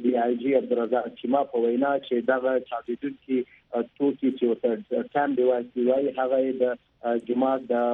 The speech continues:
ملا د منبر څنګ ته ایښي وو چې د هغو په، آه، چاودېدلو سره دغه، آه، چاودنه منځته راغلې. د پولیسو په وینا تر اوسه پورې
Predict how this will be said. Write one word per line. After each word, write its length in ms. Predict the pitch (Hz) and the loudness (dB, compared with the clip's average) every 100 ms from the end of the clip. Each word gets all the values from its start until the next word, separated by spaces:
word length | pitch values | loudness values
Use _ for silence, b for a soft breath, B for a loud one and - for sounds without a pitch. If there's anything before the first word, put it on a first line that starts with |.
| 113 | -2
ملا 400 | 117 117 135 135 | -2 0 2 0
د 100 | 117 | -2
منبر 560 | 113 117 113 127 131 - 110 _ 151 | -4 -2 0 0 0 -4 -10 _ -6
څنګ 140 | 147 139 | -6 -4
ته 200 | 139 131 120 | 0 0 0
ایښي 360 | 120 156 - 147 | -2 -2 0 2
وو 160 | 151 | 2
چې 160 | 143 131 | 0 0
د 140 | 127 | 0
هغو 280 | 120 117 131 | 0 0 0
په، 220 | 131 117 - _ _ 117 | 0 -2 -4 _ _ -4
آه، 120 | 117 | -4
چاودېدلو 680 | 123 113 117 123 127 120 123 | -2 0 0 0 0 0 -2
سره 200 | 117 113 | -2 0
دغه، 420 | 117 117 113 - _ | 0 0 -2 -6 _
آه، 480 | 110 110 - 120 113 113 | -10 -10 -8 -2 -2 0
چاودنه 360 | 120 117 131 123 | -2 0 0 0
منځته 320 | 127 120 - | -2 -2 -6
راغلې. 360 | 110 113 127 127 127 | -6 -2 0 0 0
د 100 | 123 | 0
پولیسو 400 | 139 156 165 165 | 0 -2 -2 -4
په 120 | 139 | -2
وینا 360 | 135 135 147 139 b _ - | -2 0 -2 -2 b _ -4
تر 80 | |
اوسه 280 | 131 147 - | 0 0 -2
پورې 300 | 131 143 135 | -2 0 0